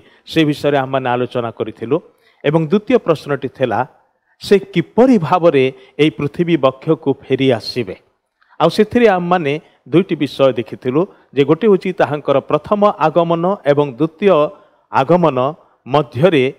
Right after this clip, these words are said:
କ'ଣ ସବୁ ବୈଷମ୍ୟ ଥିଲା ବା କ'ଣ ଭିନ୍ନତା,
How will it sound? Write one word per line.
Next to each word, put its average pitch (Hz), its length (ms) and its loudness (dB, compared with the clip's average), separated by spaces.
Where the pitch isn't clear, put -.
କ'ଣ 202 200 4
ସବୁ 180 300 -2
ବୈଷମ୍ୟ 131 720 -2
ଥିଲା 104 220 -8
ବା 143 160 0
କ'ଣ 196 220 2
ଭିନ୍ନତା, 139 520 -2